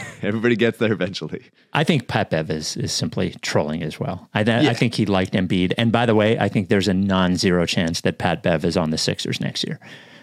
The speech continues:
Speaker 2: Actually, I think, I, I, I, I don't think that's impossible, to be, to be honest with you.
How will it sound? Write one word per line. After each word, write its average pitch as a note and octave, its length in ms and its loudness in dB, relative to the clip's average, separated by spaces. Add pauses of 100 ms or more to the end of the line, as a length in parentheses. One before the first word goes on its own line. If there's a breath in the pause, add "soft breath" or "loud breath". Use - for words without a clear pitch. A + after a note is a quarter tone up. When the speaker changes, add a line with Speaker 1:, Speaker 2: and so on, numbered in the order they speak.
(120)
Speaker 2:
Actually, - 560 -4 (240)
I G#2 80 -4
think, F2 400 -4
I, G2+ 140 0 (160)
I, G2 140 2 (120)
I, G2 140 0 (100)
I G2+ 120 2
don't G2+ 220 0
think F2+ 200 -2
that's E2+ 180 -2
impossible, - 600 -6 (260)
to - 80 -4
be, E2 240 -2
to - 160 -12
be F2 100 0
honest F2+ 280 -4
with - 140 -8
you. - 120 -8